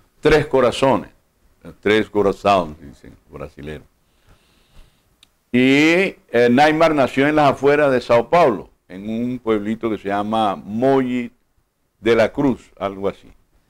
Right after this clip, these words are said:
Como decimos nosotros acá, puede ser Campo de la Cruz. Bueno, no, un poco más grande el, el pueblo donde nació Neymar. Segundo, no obstante su, sus antecedentes,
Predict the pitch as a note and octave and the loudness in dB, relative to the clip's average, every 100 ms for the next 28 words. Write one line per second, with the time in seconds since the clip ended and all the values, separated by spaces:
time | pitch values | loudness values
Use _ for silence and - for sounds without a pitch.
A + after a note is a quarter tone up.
0 | _ _ - F#2 F#2 F2 - A2 A#2+ A2 | _ _ -20 -12 -10 -10 -12 -10 -8 -6
1 | G#2+ A2 A2 F#2+ E2+ A#2+ B2+ - G2+ G2+ | -6 -4 -4 -6 -2 0 2 0 -2 -2
2 | G2+ G2+ - G#2 G2+ G#2 F#2+ F2+ - B2 | -4 -8 -4 -6 -4 -4 -2 -4 -8 -8
3 | C#3+ B2 A#2+ G2+ _ _ _ B2+ A2 F#2+ | -6 -6 -8 -10 _ _ _ -4 -4 -4
4 | A#2 A2 G#2 G#2 G2+ G#2+ G2+ F2+ D#2 C#2 | -6 -6 -4 -4 -4 -4 -6 -10 -12 -16
5 | C#2+ C#2+ C#2+ E2+ F#2 F#2+ F2 D#2+ D#2 D2 | -20 -20 -10 -6 -4 -4 -6 -8 -14 -16
6 | - F2 F2+ E2+ C#2 - _ _ F2+ G2+ | -14 -8 -4 -4 -8 -16 _ _ -4 -2
7 | E2 C#2 _ _ _ _ _ _ _ _ | -4 -10 _ _ _ _ _ _ _ _
8 | _ _ _ _ - D3+ F3+ G3 D3+ D3+ | _ _ _ _ -4 0 0 2 2 4
9 | D#3 F3 - G3 G3 D#3+ D3+ - C3 A#2+ | 2 0 2 0 2 0 -2 0 -2 -2
10 | A2 F#2+ - _ G#2 F#2+ F2 - G#2 A#2 | -4 -10 -20 _ -12 -12 -8 -6 -4 -6
11 | A2 B2 C3 D#3+ D#3 - B2+ B2+ C#3 C3+ | -4 0 2 0 -2 -2 2 2 0 -6